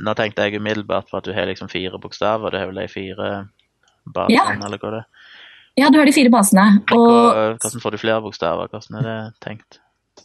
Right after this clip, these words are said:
Speaker 2: vi har, eh, aminosyrene. Altså basene i rekkefølge koder for ulike aminosyrer. Det er tyve aminosyrer,
Speaker 1: Mhm.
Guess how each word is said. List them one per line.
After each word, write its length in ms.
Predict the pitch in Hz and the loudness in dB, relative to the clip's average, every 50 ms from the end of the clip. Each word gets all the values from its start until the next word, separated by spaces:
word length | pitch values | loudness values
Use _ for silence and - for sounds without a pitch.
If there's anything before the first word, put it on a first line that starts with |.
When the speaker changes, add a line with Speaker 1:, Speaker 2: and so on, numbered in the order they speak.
| _ _ _ _ - | _ _ _ _ 2
Speaker 2:
vi 280 | 220 226 254 254 254 | 4 6 6 6 6
har, 340 | 240 208 233 220 220 220 226 | 6 6 6 6 6 6 6
eh, 520 | 233 226 226 226 226 226 226 226 226 208 - - _ _ | 6 6 6 6 6 6 6 6 6 4 2 -2 _ _
aminosyrene. 680 | - 202 226 202 185 185 190 196 - 208 196 196 220 262 - - - _ _ _ _ _ _ _ _ _ _ _ _ _ - - - _ - - | 4 6 6 6 6 6 4 4 6 6 6 8 6 6 4 2 -4 _ _ _ _ _ _ _ _ _ _ _ _ _ -12 -12 -12 _ -4 0
Altså 220 | 214 196 226 220 | 2 4 6 6
basene 640 | 214 196 202 196 - 208 220 247 254 262 262 - - _ _ - | 6 6 4 4 4 4 6 6 6 4 4 2 -2 _ _ 2
i 140 | 233 233 226 233 | 4 4 4 4
rekkefølge 480 | 247 240 - - 190 202 240 269 285 285 | 2 0 0 2 2 4 4 4 2 2
koder 300 | - - 247 202 190 190 | 2 2 2 4 2 2
for 180 | 196 - 202 196 | 0 2 2 4
ulike 300 | 202 190 185 180 - - 190 185 | 4 2 2 0 0 2 2 4
aminosyrer. 640 | - 202 202 175 175 165 - - 180 185 240 285 285 | 4 4 4 4 4 2 2 2 2 2 2 2 2
Det 60 | 254 | 2
er 80 | 233 226 | 2 2
tyve 240 | 220 - 233 196 180 | 2 4 2 4 4
aminosyrer, 600 | 185 180 185 170 170 160 - - 175 208 277 440 427 - _ _ _ - | 4 4 4 4 2 2 2 2 2 2 2 2 0 -2 _ _ _ -16
Speaker 1:
Mhm. 240 | 113 113 127 127 | -14 -12 -12 -12